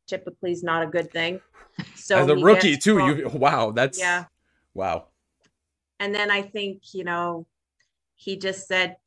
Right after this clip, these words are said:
Speaker 1: "Uh, yeah, you just got traded to Montreal, you know, pack up your stuff and
Speaker 2: Get outta here." <laughs>
Speaker 1: Yeah, see you later.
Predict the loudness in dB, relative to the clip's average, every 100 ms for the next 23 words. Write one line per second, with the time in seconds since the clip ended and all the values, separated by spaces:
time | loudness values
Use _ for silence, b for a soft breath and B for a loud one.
0 | -2 2 4 4 2 0 0 -2 -2 -8
1 | -14 -12 -8 -8 -4 -2 -2 -4 -10 -10
2 | -8 -8 -6 0 2 4 2 0 -6 -12
3 | -10 -8 -8 -12 -6 -4 -4 -12 -16 -14
4 | -2 0 0 -4 -20 -14 -10 -10 -12 -16
5 | -2 0 2 0 -2 -6 b b b -14
6 | -6 -4 -2 -4 -6 0 0 0 -4 -2
7 | 0 2 2 0 -2 -6